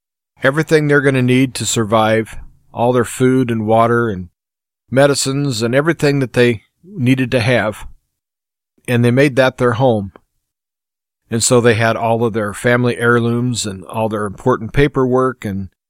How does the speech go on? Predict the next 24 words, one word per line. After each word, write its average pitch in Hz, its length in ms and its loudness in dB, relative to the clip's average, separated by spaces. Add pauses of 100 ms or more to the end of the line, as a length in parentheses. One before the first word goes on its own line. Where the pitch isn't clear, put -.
(300)
their 135 160 2
furniture 127 680 2
and 117 140 0
just 135 160 -6 (320)
everything, 117 440 -2
their 110 140 -2
vehicles. 120 720 -2 (1700)
They 131 100 4
were 131 160 2
also 135 460 0
set 131 260 0
up 127 180 0
very 127 240 0
well 120 280 2
for 107 220 -8
hunting 131 600 -4
and 110 160 -6
also 110 440 -2
self-protection 117 1000 -2
with 92 280 -12 (560)
weapons 135 720 -2
and 101 180 -10
ammunition, 120 840 -2
and 95 300 -12